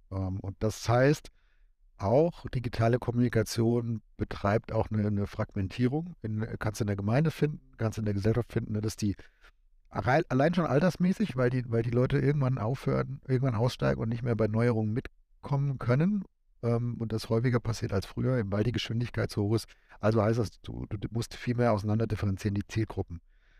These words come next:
Das Zweite, was ich sagen würde, ähm, das ist auch nichts Neues, Thema Echokammern, Filterblasen, ne? Es gibt eine Fragmentierung durch die Algorithmen, dass ich so in meiner Themenwelt, in meiner Kontaktwelt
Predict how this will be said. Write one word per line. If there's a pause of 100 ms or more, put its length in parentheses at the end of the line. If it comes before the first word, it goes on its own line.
(120)
Das
Zweite,
was
ich
sagen
würde,
ähm, (760)
das
ist
auch
nichts
Neues,
Thema
Echokammern,
Filterblasen,
ne?
Es
gibt
eine
Fragmentierung
durch
die
Algorithmen,
dass
ich
so
in
meiner
Themenwelt,
in
meiner
Kontaktwelt